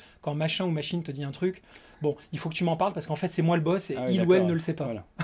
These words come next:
Speaker 2: Ouais.
Speaker 1: <laughs> Il ou elle ne le sait pas. Et j'avais ça de manière, mais systématique,
Speaker 2: Ouais.
Speaker 1: c'est, « Ne l'écoute pas, en fait, c'est moi. Quand je te dis,
Speaker 2: Ouais.
Speaker 1: moi, c'est important.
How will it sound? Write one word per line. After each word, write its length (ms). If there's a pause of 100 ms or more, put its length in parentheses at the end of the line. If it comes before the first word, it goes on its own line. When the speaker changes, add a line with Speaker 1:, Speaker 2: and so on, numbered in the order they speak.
(140)
Speaker 2:
Ouais. 100
Speaker 1:
<laughs> 40
Il 240
ou 80
elle 100
ne 60
le 40
sait 120
pas. 100 (240)
Et 80
j'avais 220
ça 280
de 100
manière, 220
mais 120
systématique, 1160
Speaker 2:
Ouais. 20
Speaker 1:
c'est, « 220 (380)
Ne 140
l'écoute 260
pas, 160
en 40
fait, 200
c'est 160
moi. 320 (160)
Quand 80
je 80
te 80
dis, 240 (320)
Speaker 2:
Ouais. 100
Speaker 1:
moi, 160
c'est 140
important. 340